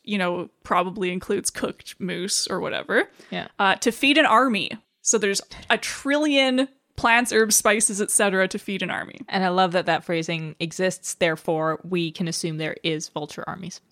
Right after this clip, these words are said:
Speaker 1: Exactly. Yes. Precisely the reason there were so many. Enough injured animals came to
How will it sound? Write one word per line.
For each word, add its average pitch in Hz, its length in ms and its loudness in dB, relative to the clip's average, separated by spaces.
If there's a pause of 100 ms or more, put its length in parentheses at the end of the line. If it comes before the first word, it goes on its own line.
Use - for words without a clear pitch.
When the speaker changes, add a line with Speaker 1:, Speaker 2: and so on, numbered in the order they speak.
(280)
Speaker 1:
Exactly. 220 800 2 (100)
Yes. - 480 -2
Precisely 247 680 2
the 208 140 2
reason 185 300 -2
there 214 140 4
were 180 220 -2
so 254 300 4
many. 277 440 0
Enough 226 380 2
injured 247 360 0
animals 233 460 2
came 233 240 0
to 214 200 0